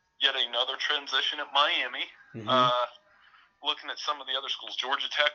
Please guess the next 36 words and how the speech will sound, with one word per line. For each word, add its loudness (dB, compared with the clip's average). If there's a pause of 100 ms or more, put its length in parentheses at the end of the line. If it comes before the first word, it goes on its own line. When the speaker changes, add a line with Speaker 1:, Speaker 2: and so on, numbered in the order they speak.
Speaker 1:
with -10
a -8
transition. -2
Jeff 2
Collins -2
is -20
the -16
name -6
to -16
watch. -2 (320)
And 2 (720)
Pitt's 2
good, 0 (560)
but 2 (160)
Pitt's -6 (400)
about 4
where 0
Pitt -4
should -2
be -10
right -6
now. -8 (240)
So -2 (1160)
this 0
is -12
who -2
Mac 2 (160)
Brown 4
is -10
competing -8
against. -2 (160)
I 4
don't 0
think -4
they're 0
anywhere -4